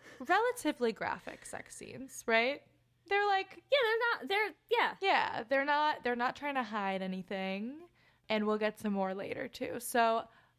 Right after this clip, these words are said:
Speaker 1: I will at least give it
Speaker 2: It
Speaker 1: to
Speaker 2: doesn't
Speaker 1: them.
Speaker 2: look like someone choreographed the scene who has no idea what two women would do together in
Speaker 1: Yes.
Speaker 2: bed.
Speaker 1: So I give half of that montage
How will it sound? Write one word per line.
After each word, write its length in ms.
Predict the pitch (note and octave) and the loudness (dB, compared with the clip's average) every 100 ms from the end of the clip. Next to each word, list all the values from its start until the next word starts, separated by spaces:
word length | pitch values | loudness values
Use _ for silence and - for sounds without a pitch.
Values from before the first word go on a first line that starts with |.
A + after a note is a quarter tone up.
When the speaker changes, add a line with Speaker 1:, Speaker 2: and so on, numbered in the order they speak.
| - | 0
Speaker 1:
I 120 | A3+ | 2
will 80 | A#3+ | 2
at 120 | A#3+ | 0
least 260 | C4 B3+ - | -2 -4 -4
give 160 | A3+ | -2
it 60 | A3 | 2
Speaker 2:
It 60 | D#4 | 2
Speaker 1:
to 80 | G#3+ | 4
Speaker 2:
doesn't 380 | G#3+ - F4 | 4 4 -2
Speaker 1:
them. 20 | A#3 | 2
Speaker 2:
look 240 | D4 C#4+ C#4 | 2 2 2
like 200 | C4+ C4 | 2 2
someone 680 | - B3 B3 A#3 A#3 A#3 - | 0 2 2 0 0 -4 -6
choreographed 680 | - A3+ A3 G#3 G#3 - G3 | 0 2 2 0 0 -2 -6
the 100 | G3+ | -6
scene 440 | - F#3+ F#3+ F#3 | -4 -2 -2 -4
who 340 | G3 F#3 F3+ F#3 | -8 -8 -6 -4
has 200 | F3+ F#3 | -4 -4
no 380 | G#3+ G#3 G#3+ G#3 | -4 0 2 2
idea 480 | G3 F#3+ F#3 F3 E3+ | 0 -2 -4 -6 -6
what 180 | F3 D#3+ | -6 -8
two 140 | F#3+ | -8
women 360 | F3+ F3 F3 E3+ | -8 -8 -10 -10
would 120 | F3+ | -8
do 100 | E3+ | -10
together 220 | - G#3+ | -4 0
in 40 | E3 | 0
Speaker 1:
Yes. 120 | D#3+ | -2
Speaker 2:
bed. 120 | - - - _ _ - | -10 -12 -16 _ _ -12
Speaker 1:
So 380 | - A3 G3 - - _ _ _ _ | 0 2 2 -2 -10 _ _ _ _
I 140 | C#4+ | 2
give 240 | C4+ C#4 A#3+ A3 _ _ _ _ - | 4 2 0 -6 _ _ _ _ -16
half 440 | - - D#4+ - - | 0 2 2 0 -4
of 220 | A3 F3 | -4 -2
that 180 | G3+ F3+ | -4 -2
montage 1000 | F3+ - - - - A3 - - - | -2 -4 -4 -6 -4 -8 -10 -12 -14